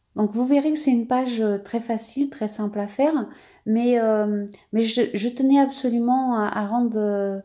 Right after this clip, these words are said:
à faire ce petit clin d'œil à Claire, qui a été vraiment très généreuse avec moi. Et, euh, et du coup, euh, franchement, quand j'ai vu, euh, cette image, je me suis dit, il faut que je fasse une page comme si c'était une page, euh,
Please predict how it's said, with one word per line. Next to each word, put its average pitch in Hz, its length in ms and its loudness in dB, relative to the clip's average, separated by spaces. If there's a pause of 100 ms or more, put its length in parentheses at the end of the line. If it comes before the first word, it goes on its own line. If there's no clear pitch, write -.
(580)
à 214 80 -2
faire 269 180 2
ce - 100 -2
petit 247 240 -6
clin 247 220 2
d'œil 240 400 2
à 208 140 2
Claire, 208 580 -2 (280)
qui 226 120 2
a 220 40 6
été 220 200 2
vraiment 226 420 0
très 269 220 0
généreuse 254 460 2
avec 226 300 0
moi. 214 360 -2 (120)
Et, 208 340 2
euh, 196 340 -2 (360)
et 220 120 2
du 220 160 -2
coup, 262 340 4
euh, 214 240 4
franchement, 247 420 2
quand 247 200 0
j'ai 214 180 0
vu, 247 340 0
euh, 208 220 -2
cette 233 280 -6
image, 233 340 0
je 240 60 -2
me 226 80 0
suis 220 180 -8
dit, 233 260 -4
il 208 60 -6
faut 226 180 -6
que 226 120 -8
je 208 120 -4
fasse 220 340 -2
une 196 160 -2
page 214 440 0
comme 208 160 0
si 208 140 -6
c'était 202 280 -6
une 196 140 -2
page, 208 360 -2
euh, 180 240 -2